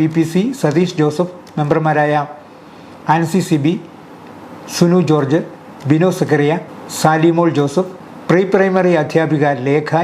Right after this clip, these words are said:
എ ആർ, സ്കൂൾ പ്രഥമാധ്യാപിക ജൂബി ജേക്കബ്, പി ടി എ പ്രതിനിധി മനു കെ തങ്കപ്പൻ തുടങ്ങിയവർ പ്രസംഗിച്ചു.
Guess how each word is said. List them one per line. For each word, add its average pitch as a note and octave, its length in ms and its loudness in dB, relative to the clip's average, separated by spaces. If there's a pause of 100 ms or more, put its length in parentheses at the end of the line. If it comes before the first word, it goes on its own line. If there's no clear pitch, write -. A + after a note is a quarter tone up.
(160)
എ C#3 40 2 (100)
ആർ, F3+ 80 -2 (320)
സ്കൂൾ F#3+ 340 0
പ്രഥമാധ്യാപിക D#3 720 0 (140)
ജൂബി D3+ 260 0 (120)
ജേക്കബ്, D3 340 -2 (240)
പി D#3+ 160 2
ടി F#3+ 80 2
എ G3 80 6
പ്രതിനിധി E3 340 2 (120)
മനു D3 180 0 (100)
കെ E3+ 160 2
തങ്കപ്പൻ C#3+ 340 -2 (500)
തുടങ്ങിയവർ D3+ 440 0
പ്രസംഗിച്ചു. C#3 480 -2